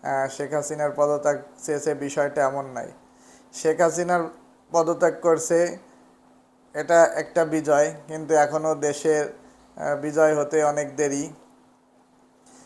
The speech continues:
তারা মূলত চেয়েছে যে বাংলাদেশে কোনো বৈষম্য থাকবে না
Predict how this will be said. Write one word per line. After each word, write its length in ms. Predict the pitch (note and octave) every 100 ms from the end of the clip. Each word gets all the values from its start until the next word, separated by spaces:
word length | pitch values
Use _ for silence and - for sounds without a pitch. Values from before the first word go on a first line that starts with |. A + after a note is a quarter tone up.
| _ -
তারা 240 | D#3+ F3+
মূলত 420 | F3+ F3+ F3+ F3+ F3+
চেয়েছে 460 | F3+ E3+ D#3+ F3 D#3+
যে 340 | E3 E3+ E3+ - - _ _ _ _ _ _ _ _ -
বাংলাদেশে 680 | B2 C3 E3 F3 E3+ E3 F3
কোনো 260 | E3 E3
বৈষম্য 560 | D#3+ D3+ C#3+ D#3+ D3 D3
থাকবে 360 | D3 C3 B2+ C3+
না 260 | C#3 E3